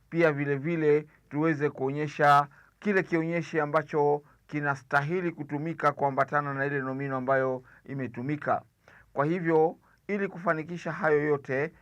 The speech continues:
wacha nikuandikie jedwali, lakini kabla hapo, wacha nikuambie kionyeshi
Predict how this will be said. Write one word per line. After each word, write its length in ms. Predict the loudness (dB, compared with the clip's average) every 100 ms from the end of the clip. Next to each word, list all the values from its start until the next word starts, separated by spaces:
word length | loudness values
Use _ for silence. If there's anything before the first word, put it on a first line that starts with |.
| _ 2
wacha 600 | 4 4 6 8 6 2 _ -12
nikuandikie 1120 | -10 -2 -2 -2 -6 -10 0 2 4 2 0 _ _ -14
jedwali, 600 | -6 0 6 6 6 0
lakini 340 | -6 -6 -6
kabla 340 | 2 2 4 2
hapo, 520 | 2 0 2 0 0 _ _
wacha 340 | 4 4 4 -2
nikuambie 640 | -2 2 2 2 0 0
kionyeshi 880 | 0 -2 -4 -2 -6 -6 -4 -2 -2